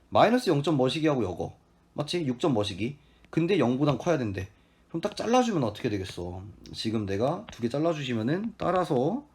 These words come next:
답이 어떻게 된다? A가 영보단 크셔야 되고요. 맞지? 잘릴 거니까 삼 플러스 루트 십보단 작으셔야 된다. 맞죠?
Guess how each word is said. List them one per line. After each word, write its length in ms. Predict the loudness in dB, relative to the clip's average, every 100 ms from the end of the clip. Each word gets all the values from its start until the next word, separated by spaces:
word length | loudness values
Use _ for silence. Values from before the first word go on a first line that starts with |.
| _ _ _ -14 -14 -20 -2
답이 200 | 0 0
어떻게 240 | 0 0
된다? 480 | -2 -2 -2 -2 -4 -12 -20 _ _
A가 360 | 2 4 6 4
영보단 480 | 4 4 2 2 0
크셔야 320 | -2 0 0
되고요. 300 | 0 0 0
맞지? 440 | -2 -4 -4 -6
잘릴 420 | -4 -2 2 0 0
거니까 500 | -2 -2 -2 -2 -2
삼 220 | -6 -6
플러스 420 | -4 -4 -4 0
루트 360 | 0 0 -2 -4
십보단 440 | -4 -4 -2 -2
작으셔야 420 | -2 -2 0 0
된다. 320 | -2 -4 -8 -12 _ _ _ _ _ -8
맞죠? 300 | -6 -4 -6